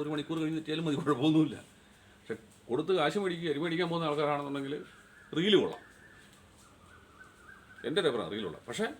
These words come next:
ഒരു ലിമിറ്റിനപ്പുറത്തോട്ട് റീല് പോയി കഴിഞ്ഞാൽ റീലിന് പിടുത്തം വരും. പക്ഷെ നമ്മൾ അത്രയും ദൂരം തെറ്റുന്നില്ല, നമ്മൾ കരിമീൻ തെറ്റുന്ന പോലെ തൊട്ടടുത്തല്ലേ. പക്ഷേ പൈപ്പിൻ്റെ ഒരു ഗുണം എന്താണെന്ന് വെച്ചാൽ എന്നാ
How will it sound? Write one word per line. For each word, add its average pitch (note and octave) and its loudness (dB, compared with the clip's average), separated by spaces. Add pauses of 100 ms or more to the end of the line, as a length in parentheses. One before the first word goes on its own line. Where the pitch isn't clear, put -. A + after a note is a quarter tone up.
(340)
ഒരു D3 -2
ലിമിറ്റിനപ്പുറത്തോട്ട് D#3+ -2
റീല് D#3 -2
പോയി C3 -4
കഴിഞ്ഞാൽ B2+ -4
റീലിന് B2 -4
പിടുത്തം A2+ -4
വരും. - -14 (400)
പക്ഷെ - -20
നമ്മൾ F#2+ -8
അത്രയും B2 -6
ദൂരം C3 -4
തെറ്റുന്നില്ല, C3+ -4
നമ്മൾ E2 -12
കരിമീൻ G2 -6
തെറ്റുന്ന A2+ -8
പോലെ B2 -6
തൊട്ടടുത്തല്ലേ. A#2 -8 (200)
പക്ഷേ - -14
പൈപ്പിൻ്റെ D3+ -4
ഒരു B2+ -4
ഗുണം C3 -6
എന്താണെന്ന് A2 -8
വെച്ചാൽ G#2+ -8
എന്നാ D3+ -4